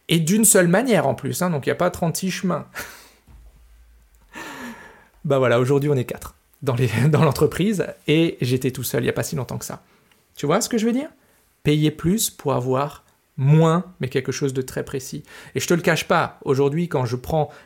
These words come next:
des, parce que je continue à me former bien évidemment, je prends des accompagnements, des mentorats, des coachings,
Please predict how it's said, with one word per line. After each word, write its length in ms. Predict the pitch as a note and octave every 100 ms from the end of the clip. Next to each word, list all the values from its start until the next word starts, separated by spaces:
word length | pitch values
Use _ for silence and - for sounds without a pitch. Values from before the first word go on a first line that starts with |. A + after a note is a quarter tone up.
| _
des, 260 | C3 A#2 A#2
parce 180 | -
que 60 | -
je 60 | -
continue 280 | A#2+ C#3 C3+
à 60 |
me 60 | A2+
former 260 | C3 D#3
bien 100 | C3
évidemment, 360 | A2+ A#2+ D#3 F3+ - - -
je 80 |
prends 160 | - D#3
des 160 | C3+ C3
accompagnements, 580 | B2+ C3+ C3+ C#3 C#3
des 80 | B2+
mentorats, 400 | A#2+ A#2 C3 C3
des 80 | A#2
coachings, 480 | B2 B2 D3+ F3+